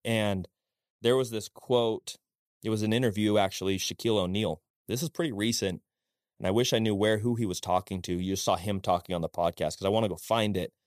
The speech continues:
But they, they mentioned something to this extent is like, "Hey, you seem like a pretty consistent or, like,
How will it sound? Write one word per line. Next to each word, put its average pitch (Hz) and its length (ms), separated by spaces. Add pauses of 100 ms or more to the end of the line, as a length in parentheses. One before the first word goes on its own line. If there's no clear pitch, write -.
(160)
But 104 400
they, 107 220
they 107 180
mentioned 120 400
something 110 380
to 98 40
this 92 140
extent 127 340
is 98 80
like, 92 140
"Hey, 147 120
you 127 120
seem 151 260
like 120 180
a - 40
pretty - 260
consistent 98 600
or, 90 140
like, 85 320